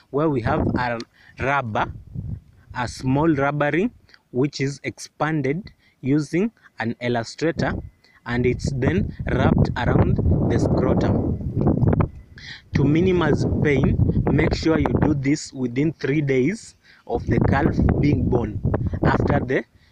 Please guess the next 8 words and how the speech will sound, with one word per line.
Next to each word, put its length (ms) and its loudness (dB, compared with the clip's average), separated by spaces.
after 340 -4
the 480 -2
testicles 600 -6
have 240 -8
descended 580 -4
down 320 -4
to 100 -16
the, 220 -2